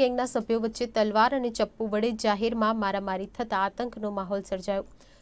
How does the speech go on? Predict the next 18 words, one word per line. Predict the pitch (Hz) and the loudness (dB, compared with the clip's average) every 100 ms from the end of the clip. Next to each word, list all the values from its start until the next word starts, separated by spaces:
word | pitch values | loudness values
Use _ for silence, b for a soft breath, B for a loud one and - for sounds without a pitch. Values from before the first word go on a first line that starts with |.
| b | b
પાંચ | 247 262 294 | 6 6 4
જેટલા | 294 311 | 2 4
શખ્સોએ | 311 277 - 277 269 277 233 | 4 0 2 4 4 4 -2
એક | 226 220 202 | -4 -6 -4
યુવકને | 214 254 262 226 233 - | 0 0 0 -2 0 -2
ચપ્પુ | 226 - 277 | -2 0 0
અને | 247 226 | 0 0
તલવાર | 214 202 220 240 226 | 0 2 2 2 -2
જેવા | 208 214 214 | 0 -2 0
ઘાતક | 196 190 220 - | -2 -2 -6 -8
હથિયારના | 196 208 208 226 202 196 | -4 0 2 0 -4 -2
ઘા | 202 214 | -2 -2
ઝીંક્યા, | 254 226 247 262 | -2 0 0 2
જેને | 233 208 214 | 0 2 2
કારણે | 226 254 - B B _ 247 | 2 0 -4 B B _ 2
યુવક | 269 320 320 247 | 6 6 4 2
લોહીલુહાણ | 240 247 220 220 233 202 | 2 2 0 2 0 0
બન્યો | 185 185 | -4 -6